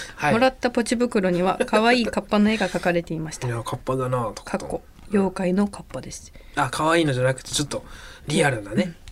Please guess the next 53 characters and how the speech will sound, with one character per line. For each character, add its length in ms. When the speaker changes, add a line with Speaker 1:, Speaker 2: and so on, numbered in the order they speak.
Speaker 2:
う 40
ん。 20
Speaker 1:
え 340
え。 0
Speaker 2:
そ 200
の 220
後、 260
少 260
し 100
の 240
間 360
会 220
話 100
を 60
し 80
た 80
と 120
思 180
う 20
の 100
で 80
す 120
が、 220
内 220
容 160
は 140
覚 180
え 60
て 80
い 40
ま 120
せ 140
ん。 20
Speaker 1:
う 20
ん。 20
Speaker 2:
お 20
じ 100
さ 140
ん 80
と 80
別 220
れ 100
て 120
か 120
ら 80
す 160
ぐ 280
家 200
に 120
帰 260
り、 100
父 280
に、 180